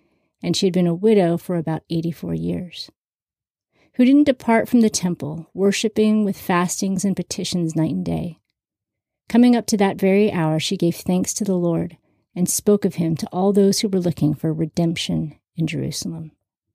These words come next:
Today's commentary is by Jennifer Hong.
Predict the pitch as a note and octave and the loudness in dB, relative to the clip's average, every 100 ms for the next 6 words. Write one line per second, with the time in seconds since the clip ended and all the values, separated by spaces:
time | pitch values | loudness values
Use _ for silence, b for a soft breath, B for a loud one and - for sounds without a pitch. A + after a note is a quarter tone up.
0 | _ _ _ _ _ _ _ _ _ _ | _ _ _ _ _ _ _ _ _ _
1 | _ _ _ _ _ _ _ _ _ _ | _ _ _ _ _ _ _ _ _ _
2 | _ _ _ _ _ - F3 E3+ F3 - | _ _ _ _ _ -4 2 2 2 0
3 | F3+ E3+ E3+ - D#3+ D#3 D#3 E3 D3 D#3 | 2 2 2 0 0 0 0 -2 -2 -2
4 | D3 D3+ D3+ C#3 C#3 E3 E3+ E3 | 0 0 0 -4 -8 -8 -8 -12